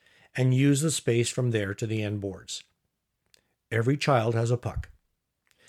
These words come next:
They skate anywhere in the space trying to poke check someone's puck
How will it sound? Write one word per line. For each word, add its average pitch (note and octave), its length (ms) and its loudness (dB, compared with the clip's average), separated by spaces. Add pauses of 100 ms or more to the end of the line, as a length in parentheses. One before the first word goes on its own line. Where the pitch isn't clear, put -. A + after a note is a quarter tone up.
(240)
They A#2 120 0
skate A#2 380 0
anywhere D#3 420 4
in F3+ 60 6
the F#3 80 4
space A2+ 420 -2
trying C3 380 -2
to B2 80 -4
poke F3 280 0
check F#3 280 -2
someone's E3+ 400 0
puck - 340 -6